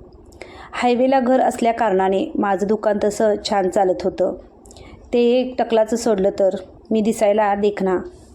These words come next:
तिशीच्या आसपासच्या वयाचा, साडेपाच फूट उंचीचा होतो. पूर्वी माझ्या व्यक्तिमत्वाचा मला अभिमान होता, पण केसाने दगा दिला. दहा ठिकाणाहून नकार आल्यावर एके दिवशी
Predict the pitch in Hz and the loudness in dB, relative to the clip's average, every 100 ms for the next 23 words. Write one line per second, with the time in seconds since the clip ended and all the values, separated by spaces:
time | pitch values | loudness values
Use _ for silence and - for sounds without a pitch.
0 | - - - - 269 254 262 277 247 - | -20 -20 -20 -4 -2 0 0 2 2 0
1 | 226 - 220 - 233 220 180 175 185 185 | -4 0 -2 0 2 4 4 2 0 -2
2 | 160 - - - - - - - 220 196 | -6 -18 -20 -20 -20 -20 -20 -4 0 0
3 | 190 208 196 - 214 202 175 202 233 208 | 0 0 -2 -4 -2 -2 -2 -2 0 -2
4 | 165 180 - - - - - - - - | -2 -2 -4 -10 -20 -20 -20 -20 -20 -6
5 | 277 262 285 285 247 269 262 262 254 254 | 0 2 4 4 2 0 0 0 2 2
6 | 247 233 254 233 240 - - - 226 226 | 2 0 2 0 -2 -12 -16 -4 0 2
7 | 233 233 247 - - - - - - - | 0 -2 -6 -16 -20 -20 -20 -20 -20 -20
8 | - - - - - 208 226 214 196 180 | -20 -20 -20 -10 -4 0 2 2 0 -2
9 | - 175 - - - - - 214 208 226 | -2 -4 -6 -20 -20 -10 -2 0 0 -2
10 | 214 208 214 202 190 196 185 175 175 - | -2 0 0 0 2 2 2 0 -4 -14
11 | - - - - - 226 226 269 262 254 | -20 -20 -20 -16 -4 -2 0 0 0 2
12 | 254 247 262 247 240 240 233 220 220 226 | 2 2 2 2 2 2 2 2 2 2
13 | - - 240 233 214 233 214 | 0 -2 0 0 0 0 -2